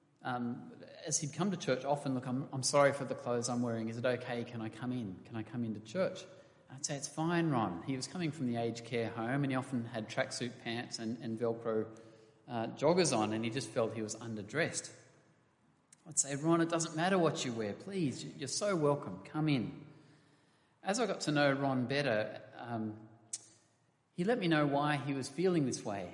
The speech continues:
when he came to church. He said, "I was the youngest of three boys, and my mum used to bring me to church. The other two didn't want to go, and my dad didn't go. And I went along happily enough.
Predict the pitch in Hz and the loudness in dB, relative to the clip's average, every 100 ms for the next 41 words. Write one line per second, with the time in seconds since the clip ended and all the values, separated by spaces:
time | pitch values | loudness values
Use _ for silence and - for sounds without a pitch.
0 | - - - - 127 127 120 113 110 - | -14 -20 -14 -4 -2 -2 -4 -6 -6 -4
1 | 165 175 - - - - - _ _ _ | 2 2 0 -8 -14 -20 -20 _ _ _
2 | _ _ _ - - 156 139 123 139 165 | _ _ _ -6 -2 4 4 4 2 4
3 | 165 143 127 - 151 147 117 123 180 226 | 2 0 -6 -6 -2 0 0 0 0 -2
4 | 160 139 143 139 123 123 127 127 - 135 | -4 -2 -2 -2 -2 0 -2 -2 -6 -4
5 | 127 127 143 160 156 139 120 98 - - | 0 2 2 2 -2 -2 2 2 0 -2
6 | 123 127 - 131 127 127 127 123 120 117 | 0 0 -4 -4 -4 -2 -4 -2 -2 2
7 | 127 139 135 113 110 110 131 135 123 120 | 4 4 2 0 0 0 -2 0 -2 -4
8 | 107 123 160 - - - - _ _ _ | -4 -2 -4 -6 -18 -20 -20 _ _ _
9 | 185 240 220 151 123 120 120 123 131 131 | -4 0 2 2 2 0 0 0 -2 -2
10 | 120 139 202 - - | 0 2 0 -2 -10